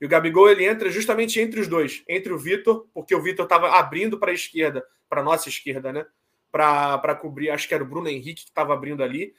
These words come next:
e aí abre um corredorzinho entre os dois zagueiros, que o Everton mete a bola pro Gabigol e o Gabigol entra.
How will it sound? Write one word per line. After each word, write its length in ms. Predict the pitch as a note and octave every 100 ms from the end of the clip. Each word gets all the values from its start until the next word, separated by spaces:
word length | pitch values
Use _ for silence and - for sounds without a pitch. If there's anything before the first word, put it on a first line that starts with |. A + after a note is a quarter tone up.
| _ _
e 80 | D#3
aí 200 | E3+ F3+
abre 260 | F3 F#3+ G3+
um 80 |
corredorzinho 640 | G3 F#3+ F#3 F#3+ F3 E3+ F3
entre 180 | F3+ F3
os 60 |
dois 180 | E3+ E3+
zagueiros, 500 | E3 D3 D#3 F#3+ - _ _ _
que 100 | F#3
o 200 | E3+ E3
Everton 380 | E3+ F3 F3+
mete 300 | E3 F3 G3
a 40 | G3+
bola 260 | F3 F3
pro 120 | E3+ E3
Gabigol 380 | D#3+ D#3+ D#3
e 40 | F#3
o 20 |
Gabigol 520 | F#3 E3+ E3+ F#3 F3+
entra. 340 | D3+ C3+ C3